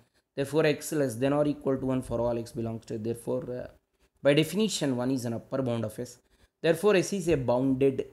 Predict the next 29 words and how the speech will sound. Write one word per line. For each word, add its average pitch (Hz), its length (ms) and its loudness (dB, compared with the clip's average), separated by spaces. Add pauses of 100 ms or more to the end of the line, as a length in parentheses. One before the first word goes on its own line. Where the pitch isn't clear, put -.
(120)
above 117 440 -4
set. - 340 -16 (640)
We 160 100 2
observe 180 420 4
that 208 180 4
x 160 260 -2
is 214 220 -4
less 147 220 2
than 185 360 2
two 233 200 4
also 131 460 4
for 135 180 -2
all 139 120 2
x 135 160 -2
belongs 127 380 -2
to 139 120 -10
N. 160 180 -10
Hence, 160 260 -2
two 185 160 -2
is 220 160 -2
also 190 280 -2
upper - 200 -2
bound. 117 300 -2 (420)
Here, 185 200 2
two 208 200 -2
is 226 240 -2
greater 147 480 2
than 117 300 -2
one. - 180 -14